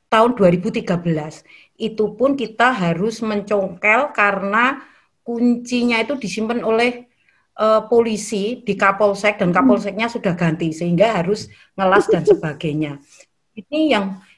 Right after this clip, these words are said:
Speaker 1: yang terjadi di masyarakat seperti itu.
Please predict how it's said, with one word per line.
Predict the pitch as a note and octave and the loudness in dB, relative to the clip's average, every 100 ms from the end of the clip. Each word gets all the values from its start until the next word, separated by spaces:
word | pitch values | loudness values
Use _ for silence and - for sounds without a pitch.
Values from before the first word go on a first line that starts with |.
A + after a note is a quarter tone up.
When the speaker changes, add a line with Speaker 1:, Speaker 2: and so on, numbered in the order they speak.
| - | -4
Speaker 1:
yang | G3 F#3+ | 0 0
terjadi | G#3 - F3 B3+ | -2 0 0 0
di | B3+ | 0
masyarakat | G3+ G3 G#3+ A3 D4+ C#4 | 0 0 0 0 -2 -4
seperti | A3+ G#3+ G#3+ F3+ | -4 -2 -2 -4
itu. | F3 F3 D3+ | -4 -6 -6